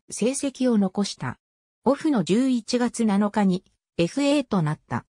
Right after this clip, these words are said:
二千十七年三月二十一日に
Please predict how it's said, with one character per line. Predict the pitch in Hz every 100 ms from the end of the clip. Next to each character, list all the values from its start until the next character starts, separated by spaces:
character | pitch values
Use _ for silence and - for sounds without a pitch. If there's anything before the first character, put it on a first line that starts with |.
| _ _ _ _
二 | 180
千 | 185 294 320
十 | 247 262
七 | 277 254 254
年 | 220 190
三 | - 226 294
月 | 233 - 190
二 | 185 254
十 | 226 202
一 | 180 - 196
日 | 196 -
に | 175 175